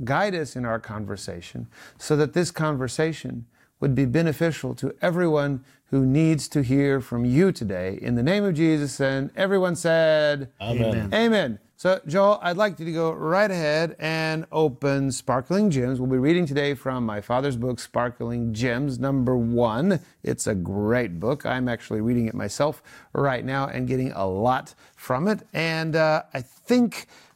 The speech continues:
Speaker 1: uh, we'll be looking at, uh, it's on February three, I think,
Speaker 3: All right.
Speaker 1: the day we'll be looking at.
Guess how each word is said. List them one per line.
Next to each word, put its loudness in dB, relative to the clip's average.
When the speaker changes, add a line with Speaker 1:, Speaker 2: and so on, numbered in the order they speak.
Speaker 1:
uh, 2
we'll 0
be 2
looking 2
at, 0
uh, 0
it's -6
on 0
February 2
three, 2
I -6
think, -10
Speaker 3:
All -2
right. 2
Speaker 1:
the 0
day 2
we'll 4
be 2
looking 0
at. -4